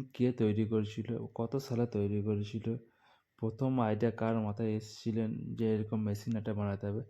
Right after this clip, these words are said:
সেই সব বিষয় নিয়ে আজ আলোচনা হবে। তো দুনিয়ার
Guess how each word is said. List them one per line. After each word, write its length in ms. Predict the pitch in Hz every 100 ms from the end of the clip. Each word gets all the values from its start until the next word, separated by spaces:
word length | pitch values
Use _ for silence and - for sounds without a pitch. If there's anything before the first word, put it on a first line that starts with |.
| _ - _
সেই 200 | - 110
সব 160 | 110 120
বিষয় 300 | 104 104 113
নিয়ে 200 | 113 120 135 -
আজ 200 | 101 104 -
আলোচনা 420 | 101 98 95 92
হবে। 200 | 90 90 101 - _ _ _ _ _ _ _ -
তো 140 | - 139 127
দুনিয়ার 500 | 113 113 120 131 143